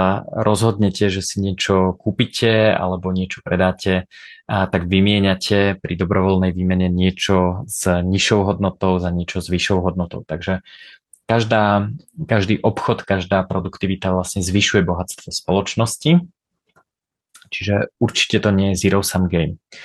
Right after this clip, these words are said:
No a keď toto nejakým spôsobom vo svete funguje a spoločnosť bohatne, tak si ľudia často povedia, že OK, a teraz poďme zachrániť, e, tých, ktorí neprodukujú,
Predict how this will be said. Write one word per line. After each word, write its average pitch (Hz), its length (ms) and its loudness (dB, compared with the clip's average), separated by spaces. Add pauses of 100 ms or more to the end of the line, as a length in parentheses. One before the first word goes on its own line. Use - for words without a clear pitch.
(420)
No 101 200 2
a 104 120 0
keď - 240 -4
toto 139 520 0
nejakým 117 360 2
spôsobom 110 840 0 (160)
vo 98 120 -4
svete 101 320 -2
funguje 117 640 2
a 90 240 2
spoločnosť 101 640 -4
bohatne, 98 560 -2
tak - 240 -6
si 98 160 -4
ľudia 95 400 2
často - 400 -2
povedia, 92 480 0
že 92 160 0
OK, 113 560 0 (720)
a 98 120 0 (160)
teraz - 600 0
poďme 98 640 0
zachrániť, 98 680 0
e, - 280 -2 (640)
tých, 107 240 0
ktorí 95 560 0 (240)
neprodukujú, 104 640 0